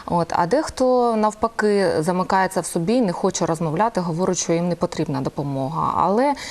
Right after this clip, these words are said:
як показує практика, уже через деякий час вони з радістю співпрацюють і, м, потім повертаються додому з гарними позитивними емоціями і залюбки приходять знову.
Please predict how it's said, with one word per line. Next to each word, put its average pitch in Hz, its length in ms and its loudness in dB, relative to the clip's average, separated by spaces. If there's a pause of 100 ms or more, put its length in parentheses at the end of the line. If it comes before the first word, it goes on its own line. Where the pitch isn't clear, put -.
(120)
як - 160 0
показує 185 480 -2
практика, 185 600 -2
уже 170 340 0
через 170 300 0
деякий 170 460 0
час 254 360 -2
вони 165 360 -2 (460)
з 151 100 0
радістю 190 500 0
співпрацюють 175 840 -2
і, 156 140 2
м, - 580 -6 (220)
потім 170 380 0 (200)
повертаються 180 640 0
додому 170 460 2
з 156 80 -6
гарними 175 400 0 (260)
позитивними 160 640 0
емоціями 165 600 0
і 175 140 2
залюбки 165 420 0
приходять 165 540 0
знову. 156 420 -4